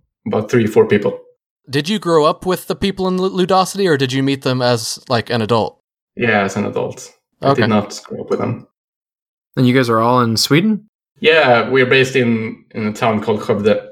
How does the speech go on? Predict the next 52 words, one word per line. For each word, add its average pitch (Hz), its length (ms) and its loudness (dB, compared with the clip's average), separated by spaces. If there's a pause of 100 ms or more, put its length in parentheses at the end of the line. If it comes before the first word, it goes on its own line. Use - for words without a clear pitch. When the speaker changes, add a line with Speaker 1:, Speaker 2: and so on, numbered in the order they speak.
(640)
Speaker 1:
uh, 107 500 -2
in 113 140 -8
the 104 40 -4
middle 101 240 -2
of - 60 -8
S-, - 320 -14
oh, 104 140 4
well, - 340 0
S-, - 720 -14
yeah, - 360 -4 (360)
I - 100 -2
guess. - 300 -6 (220)
Yeah, - 300 -6
never 98 160 2
mind. - 300 -4
<laughs> - 60 -4 (400)
Speaker 3:
<laughs> - 0 - (1400)
Speaker 1:
I 131 60 4
was 135 160 6
about 160 220 4
to 160 80 2
say 160 200 4
the 143 100 0
middle 143 240 2
of 120 100 2
Sweden, 110 280 0
but 110 180 0
yeah, 110 300 0
it's - 240 -8
not 107 140 -2
really 107 260 2 (100)
in 107 80 2
the 101 60 2
middle - 200 0
of - 80 -4
Sweden. - 260 -8
Speaker 3:
Uh, 170 120 2
it's 151 120 0
all 151 120 2
sort 143 240 0
of 127 80 2
a 113 120 2
vague 110 360 0
winter 107 340 -2
wonderland 98 600 -2
to - 80 -8
me. 98 200 -4 (400)
Speaker 1:
Yeah. - 340 -4 (260)
Speaker 3:
<laughs> - 220 -4
Way 151 200 4
up 147 120 2
north, 110 480 0